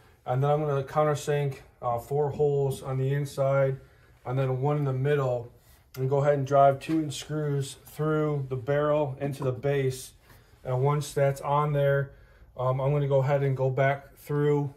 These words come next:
uh, and then fill 'em with plugs, and then use a really dark stain to match the actual char color. So that's what I'm gonna do now. All right, now I'm gonna go ahead and put the plugs in. I'll show you, um, how I'm gonna do that here.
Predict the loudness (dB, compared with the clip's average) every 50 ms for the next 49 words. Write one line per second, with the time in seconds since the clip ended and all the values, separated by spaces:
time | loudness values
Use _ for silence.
0 | -10 -6 -4 -2 -2 -2 -4 -2 -2 -2 -2 -2 -4 -4 -4 -2 0 0 0 0
1 | 0 -2 -4 -6 -2 2 6 6 6 6 4 0 -6 -12 -14 -18 -20 -20 -20 -20
2 | -20 -12 -6 -2 0 0 2 2 2 2 2 2 0 0 0 0 0 0 0 0
3 | 0 0 0 0 0 0 -2 -4 -6 -6 -2 -2 0 0 0 0 -2 -4 -6 -10
4 | -10 -6 -6 -4 -4 -2 -2 0 0 0 0 0 -2 -4 -8 -14 -14 -14 -16 -16
5 | -14 -14 -14 -16 -12 -8 -6 -2 0 0 0 0 -2 -2 -4 -4 -4 -6 -6 -6
6 | -4 -4 -4 -6 -6 -6 -6 -6 -6 -8 -10 -10 -10 -8 -6 -4 -4 -4 -4 -6
7 | -6 -6 -6 -6 -6 -6 -6 -8 -8 -10 _ _ _ _ -20 -20 -20 _ _ _
8 | _ _ _ -20 -20 -20 -20 -20 -20 -20 -20 -18 -16 -14 -14 -14 -16 -20 -20 _
9 | _ -8 -4 -2 0 2 2 4 6 6 6 4 4 2 2 2 2 2 4 4
10 | 2 2 0 0 -2 -2 -4 -4 -4 -6 -4 0 0 0 0 0 0 0 0 2
11 | 0 2 4 4 4 6 6 6 6 4 4 2 -2 -6 -10 -20 -16 -8 -4 -2
12 | 0 2 2 2 0 -2 0 2 2 2 2 2 0 0 0 0 2 4 4 4
13 | 4 2 -2 -4 -2 -2 -4 -4